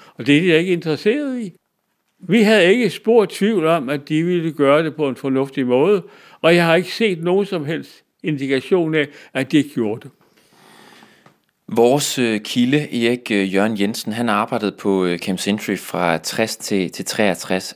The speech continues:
Speaker 2: Han er af den overbevisning, at den amerikanske tilsynsofficer Captain Page blev syg og, og døde som følge af radioaktiv stråling, forårsaget af arbejdet med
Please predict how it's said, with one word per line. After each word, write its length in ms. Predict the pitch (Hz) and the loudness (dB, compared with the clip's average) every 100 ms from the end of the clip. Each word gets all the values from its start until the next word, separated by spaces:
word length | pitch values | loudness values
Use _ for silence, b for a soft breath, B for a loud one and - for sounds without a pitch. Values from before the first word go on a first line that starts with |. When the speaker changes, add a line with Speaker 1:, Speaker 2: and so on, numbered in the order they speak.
| - | -14
Speaker 2:
Han 340 | - - 131 151 | -8 0 0 2
er 180 | 113 | 0
af 140 | 85 101 | 0 0
den 160 | 120 | 0
overbevisning, 600 | 110 104 107 127 123 107 92 | 0 -2 0 -2 -2 -4 -2
at 220 | 92 - | -4 -4
den 100 | 98 | -2
amerikanske 540 | 92 92 127 110 - | -2 -2 -4 -4 -6
tilsynsofficer 840 | 101 135 135 123 104 92 101 - 92 | -4 -2 -2 -4 -4 -6 -8 -8 -8
Captain 400 | - 104 - 92 | -6 -6 -4 -6
Page 540 | - 131 139 - - b b b b b b | -4 -2 -2 -6 -14 b b b b b b
blev 160 | 98 101 | 0 0
syg 440 | - - 151 113 - | -2 -4 -4 -2 0
og, 280 | 95 90 | 0 0
og 200 | 92 - | -2 -2
døde 340 | 107 101 123 135 | 0 2 2 -2
som 160 | - | -6
følge 400 | 104 113 113 120 | -6 -4 -2 -2
af 180 | 104 95 - b b b | 0 -2 -4 b b b
radioaktiv 480 | 107 104 92 - 104 | -2 0 -2 -2 -6
stråling, 540 | 95 - 98 110 113 - | -4 -2 0 0 -6 -8
forårsaget 400 | - 92 120 107 | -4 -2 0 0
af 80 | 90 | 0
arbejdet 320 | 95 110 101 | -2 -2 -4
med 220 | 95 90 | -4 -4